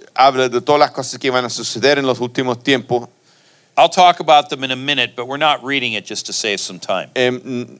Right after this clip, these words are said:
Speaker 1: voy a hablar de eso en un minuto, pero no lo vamos a leer para ahorrar tiempo.
Speaker 2: But in verse fourteen, he says this.
Speaker 1: Pero en versículo catorce dice lo siguiente.
Speaker 2: This gospel of the kingdom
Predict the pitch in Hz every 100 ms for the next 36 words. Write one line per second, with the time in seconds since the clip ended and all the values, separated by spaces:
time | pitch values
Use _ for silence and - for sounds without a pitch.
0 | - 117 131 135 127 131 113 127 123 123
1 | 120 123 131 117 117 117 123 120 117 117
2 | 117 117 113 107 104 107 104 - 123 95
3 | - - - 143 151 170 156 - 170 160
4 | 196 180 147 120 139 120 143 104 - -
5 | - 107 113 107 - 135 135 135 113 135
6 | 131 120 123 - 117 117 120 110 120 98
7 | 95 78 - 127 135 - 165 165 - 156
8 | 143 131 - 151 131 92